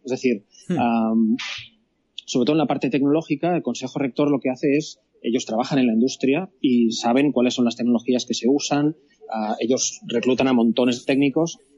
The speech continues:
Speaker 1: y me ayudan a ver un poco qué, qué está demandando la industria, qué nivel lo demanda,
Speaker 2: Hmm.
Speaker 1: eh, cómo puede brillar una persona aunque sea junior, con lo cual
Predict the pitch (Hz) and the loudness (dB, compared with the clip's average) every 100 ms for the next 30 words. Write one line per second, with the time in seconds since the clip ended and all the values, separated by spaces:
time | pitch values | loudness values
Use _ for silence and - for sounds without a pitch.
0 | - 131 131 120 156 165 127 139 131 123 | -2 2 4 4 4 2 2 2 2 2
1 | 147 147 180 - 127 - 123 123 117 107 | 0 0 -2 -2 -6 -4 -6 -4 -4 0
2 | 117 139 139 117 110 104 - 110 123 120 | 2 2 2 2 0 -4 -12 -10 -10 -2
3 | 143 147 123 117 117 113 104 160 123 - | 2 2 0 -4 -8 -8 -8 -6 -8 -8
4 | 123 117 127 247 _ 156 160 - _ 143 | -4 -4 -4 -14 _ -18 -14 -14 _ -2
5 | 160 151 147 135 127 127 123 139 139 127 | 0 2 2 2 2 2 2 2 2 2
6 | 120 117 - 127 113 - 120 110 139 151 | 0 -2 -2 -2 -2 -4 -6 -2 0 2
7 | 113 - _ _ - 123 123 139 160 | 0 -4 _ _ -4 -2 0 0 0